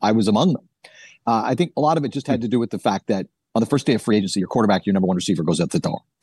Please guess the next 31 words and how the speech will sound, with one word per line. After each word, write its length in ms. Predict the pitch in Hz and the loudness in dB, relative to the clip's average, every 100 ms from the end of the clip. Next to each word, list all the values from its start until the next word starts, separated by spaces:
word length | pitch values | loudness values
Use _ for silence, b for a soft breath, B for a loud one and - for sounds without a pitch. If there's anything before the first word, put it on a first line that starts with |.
| B B | B B
you 60 | - | 0
know, 100 | 85 | 2
and, 240 | - 104 - | 2 0 2
and 180 | 110 101 | 2 4
they 80 | 104 | 4
were 100 | 98 | 2
bottom 280 | 107 107 | 2 0
feeders 340 | 98 104 90 87 | 0 -2 -2 -6
in 60 | |
free 200 | 90 90 | -4 0
agency. 480 | 85 80 - - - | 0 0 -4 -2 0
You 120 | - | 2
know, 220 | 92 87 - | 4 4 2
Cody, 340 | - 113 107 - - | 2 4 4 0 -2
I 40 | |
don't 100 | 120 | 2
wanna 80 | 123 | 2
say 140 | - 98 | 0 0
Cody 180 | 113 | 0
Fajardo 400 | 107 98 104 101 82 | 0 2 2 2 -2
ended 280 | 90 92 98 | -6 -2 -2
up 180 | 85 | -2
there 140 | 87 95 | -2 0
by 240 | 85 90 | 0 -4
default, 800 | 85 - - - - - 113 135 | -8 -14 -16 -20 -4 0 0 0
but 160 | 113 104 | -2 2
there 80 | 110 | 2
was 180 | 101 | 4
really 280 | 117 123 110 | 2 2 2
only 260 | 98 101 95 | 2 0 0
one 360 | 95 104 98 | 0 -2 -4